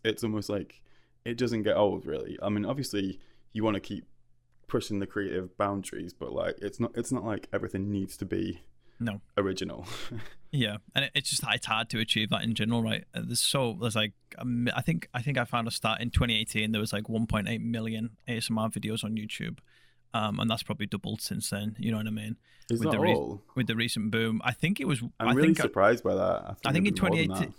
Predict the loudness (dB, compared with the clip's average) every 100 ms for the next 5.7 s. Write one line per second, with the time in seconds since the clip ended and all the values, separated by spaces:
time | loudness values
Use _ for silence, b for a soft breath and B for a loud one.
0 | -6 0 0 2 0 2 2 2 0 2
1 | 2 2 -2 -4 _ -2 2 2 2 0
2 | 0 2 0 0 2 2 0 -2 0 0
3 | 0 -2 -2 -2 -6 -6 -10 -6 2 4
4 | 4 0 0 2 2 -2 0 0 2 2
5 | 2 0 -2 -2 -2 -4